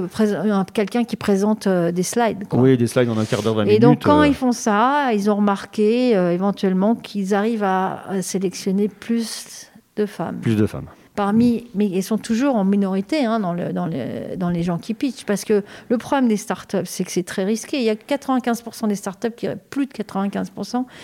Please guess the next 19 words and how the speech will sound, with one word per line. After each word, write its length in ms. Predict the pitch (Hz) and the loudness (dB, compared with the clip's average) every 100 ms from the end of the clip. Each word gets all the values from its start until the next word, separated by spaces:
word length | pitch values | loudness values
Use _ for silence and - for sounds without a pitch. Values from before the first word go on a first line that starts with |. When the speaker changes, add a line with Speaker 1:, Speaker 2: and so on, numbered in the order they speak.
| - | -16
Speaker 1:
qui 120 | - 226 | 0 2
ne 60 | |
réussissent 420 | 226 233 226 208 - | 4 2 0 -8 -8
pas. 160 | 170 175 | -6 -6
Je 80 | |
connais 220 | - 202 196 | -2 0 0
pas 140 | 220 | -2
le 40 | |
chiffre 240 | 190 - - | -4 -8 -4
exact, 240 | 196 226 - | -2 0 0
Speaker 2:
Ouais. 60 | |
Speaker 1:
mais 60 | 190 | -2
c'est, 180 | - 180 | -2 -4
vous 40 | |
voyez 240 | 190 196 220 | 0 0 0
la 80 | |
proportion. 460 | 175 165 175 180 - - | -2 -6 -8 -10 -12 -12
Speaker 2:
C'est 120 | - 202 | -2 0
beaucoup. 220 | 196 | 0